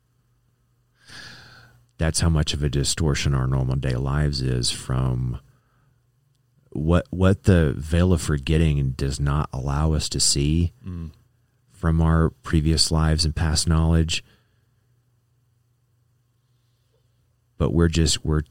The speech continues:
Speaker 1: we're transferring the same knowledge from each life into the next one and advancing upon that. So we're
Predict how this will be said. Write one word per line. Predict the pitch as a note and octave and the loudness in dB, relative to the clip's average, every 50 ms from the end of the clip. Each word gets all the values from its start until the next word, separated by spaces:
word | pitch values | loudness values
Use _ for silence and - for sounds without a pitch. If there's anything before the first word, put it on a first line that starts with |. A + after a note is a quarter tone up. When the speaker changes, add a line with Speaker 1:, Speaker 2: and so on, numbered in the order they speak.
| _ - - | _ -14 -6
Speaker 1:
we're | C#2+ D#2 D#2 D2 | -2 0 0 0
transferring | - - - D#2+ D#2 D#2 C#2+ - - - - F2 F2 F2+ F2+ F2 E2 | 0 0 0 2 2 2 2 0 -2 -2 2 2 4 4 4 2 2
the | E2 D#2+ | 2 2
same | - - - D#2+ D#2+ D#2 D#2 D#2+ D#2 D#2+ D#2+ D#2+ D#2+ D#2 - _ _ _ _ _ _ _ _ _ _ _ _ _ _ _ _ _ _ _ _ _ _ _ _ _ _ _ _ _ _ _ _ _ _ _ _ _ _ - | 2 2 2 2 2 4 4 4 4 2 2 0 0 -4 -6 _ _ _ _ _ _ _ _ _ _ _ _ _ _ _ _ _ _ _ _ _ _ _ _ _ _ _ _ _ _ _ _ _ _ _ _ _ _ -6
knowledge | - G2+ G#2 A2 G#2+ G#2 F#2+ F2 F2 E2+ F2 - | 0 4 6 6 6 6 6 4 4 2 0 -2
from | - D#2+ D#2+ D2+ - | -2 0 0 0 0
each | - E2+ E2+ - - - | -2 -2 -2 -2 -2 -2
life | D#2 D#2+ D#2+ D#2+ D#2 - - | 0 0 2 0 0 0 0
into | D2+ C#2+ - - | -2 -2 -2 -2
the | C#2+ C#2+ | -2 -2
next | C#2+ C#2+ D2+ D2 C#2+ - - - | 0 0 -2 -2 -2 -4 -4 -4
one | C2+ B1+ C2 C2+ C2+ C2 - - - - | -2 -2 -2 -2 -4 -6 -8 -14 -16 -10
and | B1+ C2+ C2 | -6 -4 -4
advancing | C#2 C#2 - D2+ C#2+ D2 D2 - - C#2+ C#2+ | -4 -2 -2 -2 -2 -2 -2 -4 -4 -4 -4
upon | C2+ - - C2 B1+ C2+ C2 B1+ | -4 -6 -6 -6 -6 -4 -4 -4
that. | B1+ A1+ G#1 G#1 G1+ G1+ - _ _ _ _ _ _ _ _ _ _ - | -4 -4 -6 -6 -8 -10 -12 _ _ _ _ _ _ _ _ _ _ -2
So | - - - D2 C#2+ C#2+ C#2 C#2 C2+ - - _ _ _ _ _ _ _ _ _ _ _ _ _ _ _ - | 2 2 4 4 2 2 2 2 0 -2 -4 _ _ _ _ _ _ _ _ _ _ _ _ _ _ _ -20
we're | D2+ D2+ D#2 F#2 G2 G2 | -12 -2 2 2 4 4